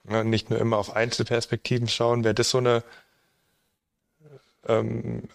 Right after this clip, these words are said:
Argument, um zu, zu, doch auf die Wirtschaftlichkeit wieder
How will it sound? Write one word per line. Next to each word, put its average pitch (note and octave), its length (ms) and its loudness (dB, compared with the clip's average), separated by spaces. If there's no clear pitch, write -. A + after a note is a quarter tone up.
Argument, A2+ 640 2
um A#2 160 0
zu, A2+ 520 -2
zu, - 220 -6
doch A#2 280 -2
auf A#2 120 0
die A#2 180 0
Wirtschaftlichkeit B2 760 0
wieder A#2+ 180 2